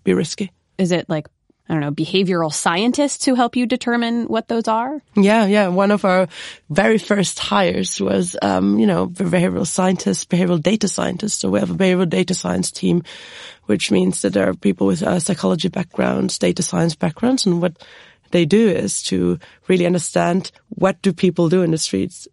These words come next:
Speaker 1: and what leads to certain actions. And this allows us to, to feed into our prediction models.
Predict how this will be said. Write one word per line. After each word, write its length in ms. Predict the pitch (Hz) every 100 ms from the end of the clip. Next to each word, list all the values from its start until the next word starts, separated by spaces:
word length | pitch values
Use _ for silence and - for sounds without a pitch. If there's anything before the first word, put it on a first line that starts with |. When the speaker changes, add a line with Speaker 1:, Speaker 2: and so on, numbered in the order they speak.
| -
Speaker 1:
and 260 | 175 180
what 280 | 165 175 -
leads 280 | 175 180 -
to 100 | 175
certain 340 | - 165 175
actions. 440 | 170 156 - 165 -
And 100 | 180
this 140 | 190
allows 340 | 170 165 170
us 160 | 175 175
to, 200 | - 185
to 180 | 160 185
feed 260 | - - -
into 300 | 180 - 190
our 80 |
prediction 640 | 175 - 185 170 - 180 -
models. 400 | 190 185 196 -